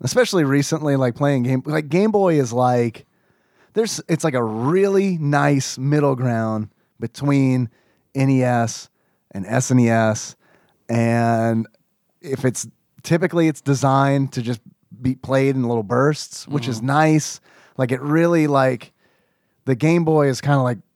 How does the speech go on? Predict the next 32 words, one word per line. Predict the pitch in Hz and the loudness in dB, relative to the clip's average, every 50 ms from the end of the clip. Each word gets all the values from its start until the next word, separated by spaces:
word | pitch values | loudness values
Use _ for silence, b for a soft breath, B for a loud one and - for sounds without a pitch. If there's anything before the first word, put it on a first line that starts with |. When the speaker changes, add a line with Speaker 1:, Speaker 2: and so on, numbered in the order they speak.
| _ _ | _ _
Speaker 1:
for | - - 151 156 | -4 -2 0 0
me, | 151 147 151 156 156 151 | 2 2 2 4 4 2
where | 131 127 127 123 120 | 2 2 2 2 2
it's | 117 - - | 0 0 0
at | 123 117 113 98 101 | 0 0 0 0 -2
right | 107 101 98 101 | -2 -4 -4 -4
now, | 110 107 104 104 | -4 -4 -4 -4
to | 98 - 180 | -2 0 0
the | 180 180 | 0 0
point | - - 170 185 196 180 | 0 0 0 0 0 0
where | 147 143 139 | 0 0 2
I've, | 135 131 117 107 - | 2 0 -2 -4 -8
I'm | - 127 127 | -8 -6 -2
talking | 135 135 143 143 156 147 123 | 0 0 0 2 0 0 0
to | 123 117 | 0 0
Big | 101 95 117 127 120 | 0 0 -2 0 0
Dick | 117 120 - | -2 -4 -2
Pie | - 120 123 123 | 0 0 0 2
Baker, | 120 123 117 - 110 | 2 0 0 -2 -4
Chris | 98 - 113 107 - | -4 -4 -4 -4 -2
Vaughn, | - 117 120 123 120 120 113 110 107 - - | 0 2 2 2 2 2 0 -2 -4 -6 -8
about, | 113 104 110 110 107 107 101 | -6 -4 -2 0 0 0 0
like, | 104 107 107 107 104 98 - _ b b b b b b b b b b b b b - - | -2 -2 -2 -2 -2 -4 -6 _ b b b b b b b b b b b b b -18 -10
ha-, | - 120 127 131 135 - 139 | -4 0 0 0 0 0 0
getting | 131 143 151 165 175 | 0 2 2 2 2
a | 170 | 2
Game | 151 147 151 147 139 | 2 2 2 2 2
Boy, | 123 117 110 110 113 | 2 0 0 0 -2
an | 113 | -2
original | 113 113 127 131 151 165 139 | -2 -2 -2 0 0 0 0
Game | 117 113 110 104 | 0 -2 -4 -2
Boy, | 98 95 95 92 98 | -2 -2 -4 -4 -6